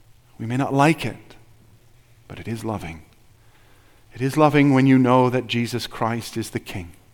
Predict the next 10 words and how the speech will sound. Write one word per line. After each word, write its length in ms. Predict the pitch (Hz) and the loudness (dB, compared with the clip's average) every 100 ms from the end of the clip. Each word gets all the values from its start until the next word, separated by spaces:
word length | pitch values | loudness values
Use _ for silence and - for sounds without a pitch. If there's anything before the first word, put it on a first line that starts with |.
| _ _ _ _ _ _ _ - _ _ | _ _ _ _ _ _ _ -20 _ _
and 100 | 98 | -8
that 120 | 101 | -6
he 140 | - 139 | 0 2
leads 360 | 135 139 120 | 4 2 2
us 560 | 120 113 - - - - - _ _ _ | -2 -2 -6 -12 -14 -18 -20 _ _ _
not 160 | - 139 | -10 -8
into 200 | 165 160 | -8 -10
places 500 | - 143 143 - 123 | -6 -4 -4 -6 -8
of 140 | 117 | -6
misery, 480 | 110 104 92 80 78 | -4 -4 -6 -12 -16